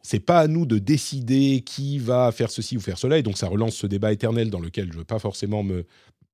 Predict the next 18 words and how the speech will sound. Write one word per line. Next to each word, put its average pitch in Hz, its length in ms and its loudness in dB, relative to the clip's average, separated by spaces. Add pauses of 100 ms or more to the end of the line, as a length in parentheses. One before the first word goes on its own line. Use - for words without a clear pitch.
(180)
me 120 100 4
relancer 127 380 2
aujourd'hui, 117 380 2
mais 165 120 2
ils 120 220 0
ont 120 140 0 (320)
changé 190 420 4
de, 135 340 2
de 120 300 2
position 131 720 -2 (360)
il 120 160 -2
y 117 80 2
a 104 60 0
quelques 123 380 0
jours 147 460 -2 (300)
parce 190 400 2
que, 185 220 2
justement, 151 720 -2